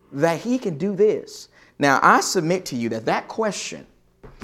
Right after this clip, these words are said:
that question, "Who then is this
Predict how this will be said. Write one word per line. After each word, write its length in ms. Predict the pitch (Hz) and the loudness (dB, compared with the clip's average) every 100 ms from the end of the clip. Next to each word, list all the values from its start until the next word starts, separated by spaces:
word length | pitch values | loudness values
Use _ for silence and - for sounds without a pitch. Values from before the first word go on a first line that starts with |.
| - - | -18 -14
that 440 | 113 143 220 247 | -2 4 4 2
question, 600 | - 240 214 - 120 107 - | 0 2 2 0 -6 -8 -2
"Who 260 | 180 214 233 | 2 2 2
then 260 | 233 247 | 0 2
is 180 | 233 175 | 0 2
this 380 | 151 92 95 | 2 2 -4